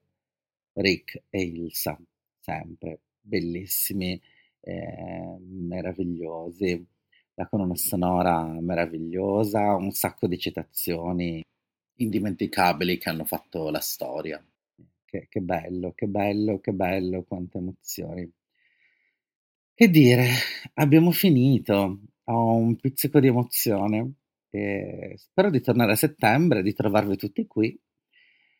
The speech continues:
e magari anche qualcuno di più.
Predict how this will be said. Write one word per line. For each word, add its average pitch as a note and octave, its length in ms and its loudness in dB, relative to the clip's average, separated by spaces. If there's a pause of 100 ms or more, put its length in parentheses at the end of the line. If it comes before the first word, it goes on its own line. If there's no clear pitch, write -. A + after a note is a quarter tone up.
(140)
e A2 460 0
magari B2 320 4
anche A2 240 2
qualcuno B2+ 460 2
di A#2+ 160 2
più. D#3 320 -2